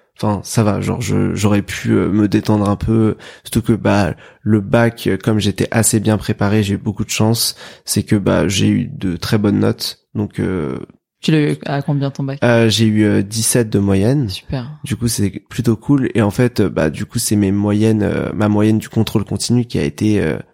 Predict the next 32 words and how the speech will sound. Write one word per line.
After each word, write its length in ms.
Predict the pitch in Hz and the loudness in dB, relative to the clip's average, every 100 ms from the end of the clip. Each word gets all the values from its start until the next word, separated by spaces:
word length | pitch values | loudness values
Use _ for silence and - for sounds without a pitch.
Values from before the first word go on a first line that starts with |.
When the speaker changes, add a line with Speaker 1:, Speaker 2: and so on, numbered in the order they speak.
| - | -2
Speaker 1:
enfin, 80 | 143 | -2
qui 300 | - - 110 | -2 -2 0
a, 240 | 101 98 | 2 0
euh, 180 | 78 60 - _ - | -2 -8 -14 _ -12
diminué 460 | 110 117 117 117 120 | -2 2 4 4 4
ma 120 | 107 | 2
moyenne, 280 | 104 110 110 | 0 -2 -2
on 60 | |
va 120 | 98 98 | -4 -8
dire. 160 | 98 208 | -6 0
Speaker 2:
Ah 100 | 214 | 0
oui, 140 | 180 | 0
c'est, 280 | 160 147 - | -2 -4 -2
donc 180 | 147 143 | -2 0
t'as 120 | 147 | -2
très 160 | - 180 | 0 0
bien 120 | 170 | 2
réussi 280 | 160 156 160 | 2 0 2
tes 60 | |
Speaker 1:
Ah 80 | 143 | 4
oui. 60 | 139 | 4
Speaker 2:
notes, 220 | 160 151 | 2 -2
euh, 260 | 143 135 131 | -6 -4 0
Speaker 1:
Oui, 80 | 135 | 2
oui. 120 | 131 | 2
Speaker 2:
tes 100 | 127 | -2
notes 160 | 131 131 | -8 -8
de 80 | 127 | -2
Speaker 1:
Oui, 100 | 127 | 0
Speaker 2:
spé, 80 | 139 | 2
Speaker 1:
carrément. 260 | 143 110 107 | 2 0 -2
Speaker 2:
ok. 140 | 95 | -4